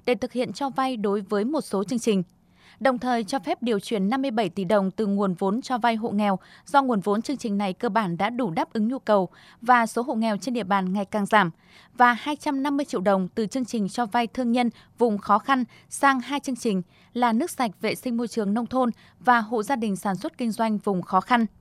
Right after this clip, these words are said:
Theo đó, chương trình cho vay hộ cận nghèo được bổ sung tám tỷ đồng, hộ mới thoát nghèo được bổ sung năm tỷ đồng, nước sạch và vệ sinh môi trường nông thôn tám mươi tỷ đồng, hộ gia đình sản xuất kinh doanh vùng khó khăn tám mươi lăm tỷ đồng. Hỗ trợ tạo việc làm, duy trì và mở rộng việc làm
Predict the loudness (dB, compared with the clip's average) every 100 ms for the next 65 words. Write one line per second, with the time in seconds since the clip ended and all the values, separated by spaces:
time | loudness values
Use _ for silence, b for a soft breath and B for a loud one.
0 | _ _ b b b b b b 2 4
1 | 4 0 -2 -4 -2 -2 -2 -2 -2 -2
2 | -2 -2 0 0 -2 -2 -2 -2 -2 -4
3 | -4 -2 -4 -4 2 4 2 0 b b
4 | b 2 4 2 0 -2 -2 -2 -2 -2
5 | -2 -2 -2 -2 0 -2 0 4 4 4
6 | -4 b b -2 -2 0 -2 0 0 0
7 | -4 -4 -4 -4 -2 0 0 -2 -2 -2
8 | -2 0 0 0 -2 0 4 4 2 b
9 | b b b 0 2 -2 -2 -2 -4 -4
10 | -6 -6 -6 -2 0 0 0 -2 0 0
11 | 0 -2 -4 -4 0 0 0 -2 -2 4
12 | 6 4 0 _ _ b b b b -2
13 | -2 0 -2 0 0 0 -4 -4 -2 0
14 | -2 -4 -6 -4 -4 -4 -2 0 2 2
15 | 0 0 0 0 -2 2 0